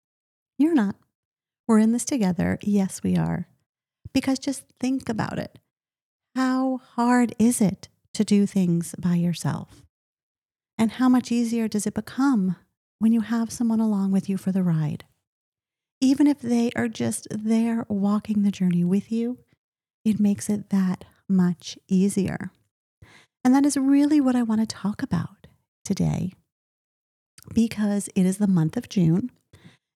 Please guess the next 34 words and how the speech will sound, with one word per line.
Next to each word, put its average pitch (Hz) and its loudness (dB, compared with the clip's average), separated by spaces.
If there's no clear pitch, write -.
and 247 4
June 311 4
is 254 0
a 254 0
really 262 -2
hard 240 -2
month 185 -2
for 170 -4
me. 170 -2
It 202 4
is 208 2
the 214 2
month 190 2
that 180 0
my 170 4
mom 170 2
was 220 0
born, 175 2
the 180 0
month 180 -2
she - -8
got 180 -4
married, 180 -2
and 220 2
also 214 -2
the 240 -2
month 180 -2
that - -2
she 202 -4
passed - -8
away. 175 -2
And 214 -2
crazy 254 -2
enough, 170 -2